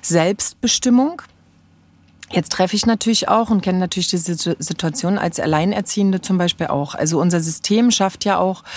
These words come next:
gewisse Nöte, die sehr, sehr groß sind. Also das ist auch ein Thema für sich. Zum Beispiel, ähm, was ist jetzt mit Alleinerziehenden? Also die zum Beispiel Lust haben, äh, selbstbestimmtes Leben, selbstbestimmte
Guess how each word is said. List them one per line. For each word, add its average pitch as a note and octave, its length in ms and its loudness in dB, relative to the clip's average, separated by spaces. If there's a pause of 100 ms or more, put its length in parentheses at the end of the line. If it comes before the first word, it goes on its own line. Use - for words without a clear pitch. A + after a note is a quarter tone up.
(180)
gewisse F3+ 460 0
Nöte, E3+ 520 2 (800)
die F#3 180 6
sehr, G3 320 2
sehr G#3+ 180 0
groß F3 320 -4
sind. C#3+ 320 -6 (140)
Also D#3+ 240 0
das E3 180 -2
ist D#3+ 160 -2
auch E3+ 160 0
ein F3 100 0
Thema F3 280 -2
für F#3+ 120 -6
sich. D#3 300 -4 (420)
Zum F3 200 2
Beispiel, G3+ 720 0
ähm, F#3 460 2 (480)
was - 180 0
ist - 200 -2
jetzt G3 260 -2
mit F#3 160 -2
Alleinerziehenden? D#3 800 -2 (520)
Also F3 220 2
die G3+ 360 0 (200)
zum F3+ 160 2
Beispiel F3 380 2
Lust F#3+ 300 -2
haben, G#3+ 440 2 (260)
äh, F3+ 160 2
selbstbestimmtes F3 920 -2
Leben, F#3+ 280 2
selbstbestimmte E3+ 1300 0